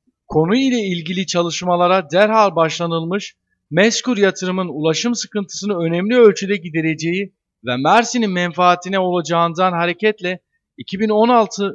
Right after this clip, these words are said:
ve iki bin on yedi yılı kapsamında öngörülen çeşitli yatırımlardan feragat edilerek söz konusu mali kaynağın anılan bölgedeki hatların deplase edilmesi için kullanılması sağlanmıştır.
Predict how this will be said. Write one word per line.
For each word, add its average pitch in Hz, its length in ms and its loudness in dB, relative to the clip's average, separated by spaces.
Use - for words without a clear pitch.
ve 131 200 -2
iki - 200 -14
bin 151 80 -4
on 196 220 2
yedi 240 200 -2
yılı 190 260 -2
kapsamında 160 760 -2
öngörülen 190 640 4
çeşitli 160 420 -8
yatırımlardan 175 840 0
feragat 139 600 0
edilerek 190 480 -2
söz 233 360 0
konusu 180 340 -4
mali 156 400 2
kaynağın 180 540 0
anılan 170 480 0
bölgedeki 202 560 4
hatların 165 500 -2
deplase 156 540 0
edilmesi 208 460 -4
için 208 180 -6
kullanılması 185 680 -4
sağlanmıştır. 185 920 -2